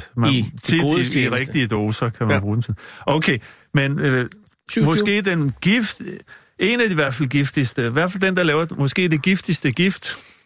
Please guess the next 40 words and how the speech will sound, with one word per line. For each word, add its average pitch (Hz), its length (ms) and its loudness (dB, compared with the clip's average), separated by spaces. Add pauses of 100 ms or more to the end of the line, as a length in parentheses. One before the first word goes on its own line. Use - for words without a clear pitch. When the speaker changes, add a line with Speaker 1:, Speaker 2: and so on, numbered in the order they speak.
(140)
Speaker 1:
er - 60 2
Speaker 2:
Ja. - 60 4
Speaker 1:
måske 147 200 2
ikke 196 120 0
den 175 100 0
giftigste 175 440 0
plante, 123 380 0
for 147 80 -2
det 127 80 2
afhænger 135 300 2
jo 107 60 2
meget 107 200 2
af 107 60 0
koncentrationen 104 640 -2
Speaker 2:
Klart. 104 220 2
Speaker 1:
også 95 180 -6
og 101 40 -4
sådan 104 100 -2
noget. 107 240 0
Den, 147 180 2
der 147 100 2
laver 143 160 2
den, 139 100 0
måske 131 260 0
den 131 100 0
giftigste 135 480 -2
gift. 120 400 -2 (420)
<laughs> - 880 -8
Speaker 2:
Det 131 200 2
er 107 120 2 (240)
Speaker 1:
Det 147 120 2
er 139 80 0
Ricinus 151 800 0
communis, 120 880 0
øh, 110 180 0
Speaker 2:
Åh, 127 60 2
nej, 107 140 0
det 107 100 -4
er 110 80 -4
ricin. - 280 -2